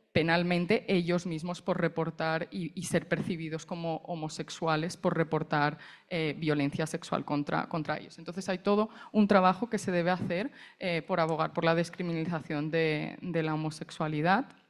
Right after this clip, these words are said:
eh, a nivel, a nivel... global en todos estos países. Luego está el tema de la tipificación de,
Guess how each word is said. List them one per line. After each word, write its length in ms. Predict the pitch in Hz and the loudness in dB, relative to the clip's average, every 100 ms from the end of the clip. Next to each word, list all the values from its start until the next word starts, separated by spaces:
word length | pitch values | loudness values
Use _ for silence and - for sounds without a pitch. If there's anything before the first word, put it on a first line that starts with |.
| _ _ _ - - | _ _ _ -18 -6
eh, 640 | 214 185 180 175 - - - | -2 0 -2 -4 -6 -8 -4
a 120 | 190 | 0
nivel, 460 | 175 160 151 151 - | 0 0 0 -2 -2
a 80 | 180 | -2
nivel... 500 | 165 156 151 147 - _ _ - | -2 0 0 -2 -6 _ _ -10
global 500 | 185 175 156 - 175 - - - | -2 0 0 -2 -6 -18 -20 -8
en 140 | - 170 | -6 -2
todos 280 | 151 151 | 0 -2
estos 240 | 156 165 - | -4 -8 -8
países. 380 | - - - - | -8 -8 -16 -10
Luego 220 | 208 208 | -6 -6
está 260 | 226 233 240 | -2 0 0
el 200 | 202 190 | -2 -2
tema 200 | 185 208 | 0 2
de 80 | |
la 160 | 208 180 | 2 2
tipificación 800 | 190 175 - 180 160 185 170 175 | -4 -6 -10 -8 -8 -4 -2 0
de, 320 | 185 180 170 | 2 2 0